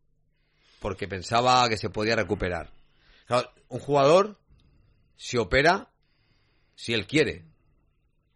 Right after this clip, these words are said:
Si no quiere, no se tiene por qué operar. Acaba de comentar Francesc hace unos minutos el tema Rullier.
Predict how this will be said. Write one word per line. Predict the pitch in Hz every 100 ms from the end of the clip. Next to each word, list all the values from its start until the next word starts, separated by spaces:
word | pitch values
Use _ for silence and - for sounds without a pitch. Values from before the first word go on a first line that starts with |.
| _ _ _ _ _ _ _
Si | - 101
no | 113
quiere, | 104 135 160 214 262 _ _ _ _ _
no | 107
se | 113
tiene | 90 107
por | 95
qué | 98
operar. | 87 104 160 - - _ _ _ _ _
Acaba | 92 90 113
de | 110
comentar | 113 107 120 110
Francesc | 107 101 101
hace | 107 110
unos | 104 101 95
minutos | 101 117 135
el | 127 98
tema | 107 98
Rullier. | 92 110 151 98